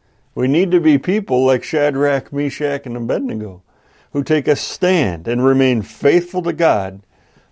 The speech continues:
no matter the cost. Daniel chapter three, verses one to seven read,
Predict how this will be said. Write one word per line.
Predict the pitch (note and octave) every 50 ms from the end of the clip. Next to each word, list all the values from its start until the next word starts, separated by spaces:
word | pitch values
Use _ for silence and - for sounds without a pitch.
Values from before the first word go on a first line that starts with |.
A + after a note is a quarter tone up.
| _
no | - A2 A2 A2
matter | A2 A2 A#2 A#2+ A#2+ G#2+ G#2+ G#2+
the | G2 G2 F#2+
cost. | - - G#2 G2 F#2 E2+ _ - - _ _ - A#2 _ _ _ _ _ _ _ _ _ _ _ _ -
Daniel | E3 E3+ F3 D#3 C3 A2
chapter | F#2 - B2+ A#2+ A2+ - - G2
three, | - - C3 B2+ B2 A#2
verses | G#2+ A2 A2 G#2 - G#2 F#2+ F#2
one | G#2+ A2+ A#2 A2 G#2
to | G2+
seven | - - B2+ A#2 A2+ G#2 G#2 G2 G2+
read, | G2+ G#2 A2 A2 G#2+ G2+ G#2